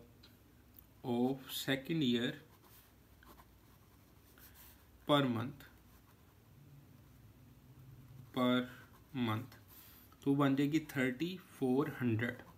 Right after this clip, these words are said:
थर्टी फ़ोर हंड्रेड, ठीक है। अब हम सैलरी फाइंड करते हैं of second year। सैलरी या टोटल सैलरी भी लिख सकते हैं यहाँ पर,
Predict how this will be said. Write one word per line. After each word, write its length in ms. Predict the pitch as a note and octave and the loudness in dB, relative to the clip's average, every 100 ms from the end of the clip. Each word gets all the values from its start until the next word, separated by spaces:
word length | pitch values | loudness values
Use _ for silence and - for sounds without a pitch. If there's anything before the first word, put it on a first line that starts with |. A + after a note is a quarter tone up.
| - - - - - - | -20 -20 -20 -20 -18 -2
थर्टी 240 | C3 C3 C#3+ | 0 4 4
फ़ोर 320 | D3 C3 A#2+ | 6 4 4
हंड्रेड, 260 | A2+ - - - - | -2 -6 -16 -18 -4
ठीक 160 | G3 B3 | 0 0
है। 120 | B3 - - - - - - - - - F#3+ | -4 -12 -20 -20 -18 -18 -18 -20 -20 -10 -6
अब 140 | F#3+ | -2
हम 240 | G#3 G#3+ - - - - - D#3+ | -2 -4 -12 -20 -20 -18 -8 0
सैलरी 300 | D3+ D3+ E3+ | 2 2 0
फाइंड 260 | E3+ D#3+ | 2 2
करते 280 | D3+ C#3 D3+ | 0 -2 0
हैं 140 | D#3+ | 0
of 220 | D#3+ C#3 D3+ - - - - - - - - - - - - - | 2 0 -2 -10 -20 -20 -20 -20 -20 -20 -20 -20 -20 -20 -14 -6
second 420 | - D3+ D#3 A#2+ | 2 4 6 4
year। 240 | G#2+ A2 - - - - - - | 4 -2 -14 -20 -20 -20 -20 -20
सैलरी 800 | - - C3 B2 B2 C3 D3 E3+ - - - - - - - - - - - - - - | -14 -4 2 2 2 0 -2 -4 -12 -20 -20 -20 -20 -20 -20 -20 -20 -20 -20 -20 -20 -4
या 120 | B2+ B2 | 2 2
टोटल 420 | B2+ D3 D3 D#3+ | 4 2 4 2
सैलरी 400 | - B2+ A#2+ B2 | 4 2 4 2
भी 140 | B2+ | 4
लिख 180 | B2 B2 | 4 2
सकते 340 | - B2 - | -4 -8 -4
हैं 200 | B2 B2 | -2 -2
यहाँ 320 | A#2 A#2+ A#2 A2+ | -2 -4 -2 -2
पर, 320 | B2+ C#3+ | -2 -4